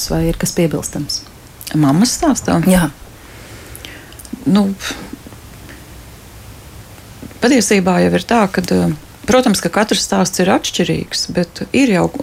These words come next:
Speaker 2: tās kopējās lietas. Es pilnīgi piekrītu, kad, ā,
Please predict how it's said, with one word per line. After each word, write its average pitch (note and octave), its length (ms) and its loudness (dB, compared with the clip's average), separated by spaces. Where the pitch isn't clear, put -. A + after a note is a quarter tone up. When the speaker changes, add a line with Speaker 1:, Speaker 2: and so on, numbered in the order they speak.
Speaker 2:
tās E3+ 360 0
kopējās D#3 720 2
lietas. E3 320 0
Es E3+ 120 0
pilnīgi A#3+ 520 4
piekrītu, F#3 720 0
kad, E3 300 0
ā, E3+ 300 4